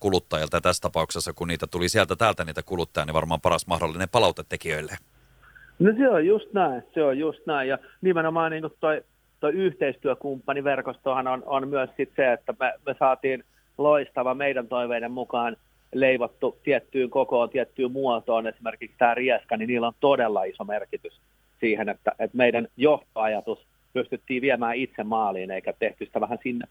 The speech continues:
Speaker 2: päin. Ja tästä kun nyt mainitsin tän yhteistyökumppani-asian, niin nyt sitten siellä kuulijoissa voi olla joku halukas, kuka haluaisi osallistua jotenkin tähän meidän Saksan trippiin, niin saa ilmoittautua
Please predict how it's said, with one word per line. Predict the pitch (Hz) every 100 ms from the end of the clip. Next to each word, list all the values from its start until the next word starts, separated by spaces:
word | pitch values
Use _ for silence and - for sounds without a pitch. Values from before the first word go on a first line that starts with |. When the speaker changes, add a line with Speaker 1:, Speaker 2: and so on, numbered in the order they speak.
| _
Speaker 2:
päin. | 143 110 - _ _ _ _ _ -
Ja | - _ _ _ _ _ _ -
tästä | 135 -
kun | 135
nyt | 127
mainitsin | 147 135 127 - 120
tän | 127
yhteistyökumppani-asian, | 135 123 110 101 117 104 113 110 - 110 110 107 104 101 104
niin | - _ _ _
nyt | 127 123
sitten | 123 - - - _ -
siellä | 120 117 _ _ _ _
kuulijoissa | 160 156 139 131 127 - 127
voi | 127
olla | 131 131
joku | 131 131
halukas, | 127 127 113 101 -
kuka | - 113
haluaisi | 113 107 - _ _
osallistua | 135 131 120 117 - 127
jotenkin | 131 123 113 110
tähän | 110 113
meidän | 110 113 - _ _ _ _ -
Saksan | 143 - - 101
trippiin, | - 107 - 117 107
niin | 110
saa | 117 113
ilmoittautua | 117 110 - - 92 98 101